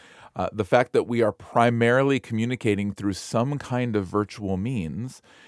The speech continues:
is, uh, not evil or bad, although sometimes Zoom feels that way, right? But it's not <laughs> evil or bad, um, but it's disembodied. A-, and I think there's a, a,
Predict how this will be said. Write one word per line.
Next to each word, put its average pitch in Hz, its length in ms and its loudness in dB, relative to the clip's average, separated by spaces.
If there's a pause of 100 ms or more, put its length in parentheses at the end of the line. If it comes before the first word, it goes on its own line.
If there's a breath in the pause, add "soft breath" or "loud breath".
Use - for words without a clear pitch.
(240 loud breath)
is, 131 360 2
uh, 113 100 2 (160)
not 139 360 2 (220)
evil 131 400 4
or 98 180 2
bad, 117 400 4
although 104 220 4
sometimes 95 420 -2
Zoom 87 240 -2
feels 90 280 -2
that 87 160 -2
way, 87 140 -2
right? 87 300 -2
But 107 180 -2
it's - 160 -6
not 143 200 4
<laughs> - 0 -
evil 139 380 2
or 127 80 8
bad, 113 420 6 (420 loud breath)
um, 117 280 2
but 135 180 6
it's 120 180 -2
disembodied. 123 920 2 (460 loud breath)
A-, 131 160 0
and 135 100 4
I 135 80 4
think 180 220 -4
there's 143 160 4
a, 127 100 4 (180)
a, 110 140 4